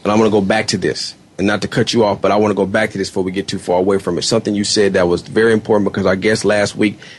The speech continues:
made mention to the same thing. He said recruiting. He said the thing that has kind of hurt recruiting is coaches don't have to be as proactive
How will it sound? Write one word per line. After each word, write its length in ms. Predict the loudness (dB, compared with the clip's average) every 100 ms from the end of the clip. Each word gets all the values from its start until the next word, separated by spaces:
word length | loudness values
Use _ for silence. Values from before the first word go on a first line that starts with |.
| -2
made 220 | 2 4
mention 280 | 4 2 0
to 80 | 0
the 80 | 0
same 280 | 0 0 0
thing. 320 | 0 0 -4 -16 -20 -20 -20 -4
He 140 | -2
said 380 | 2 2 2 -2
recruiting. 600 | -4 0 2 4 4 0 -12 -20 _
He 100 | -6
said 140 | 2 2
the 80 | 2
thing 240 | 2 4
that 140 | 4
has 140 | 2 0
kind 260 | 0 2 2
of 80 |
hurt 240 | 2 0 0
recruiting 460 | -2 2 4 4
is 320 | 4 4 2 -2 -18 -20 -6
coaches 360 | 0 0 0 -2
don't 300 | 0 0 0
have 220 | -2 0
to 60 |
be 300 | 0 2 2 2
as 140 | -2
proactive 800 | 0 0 0 -2 -2 0 -2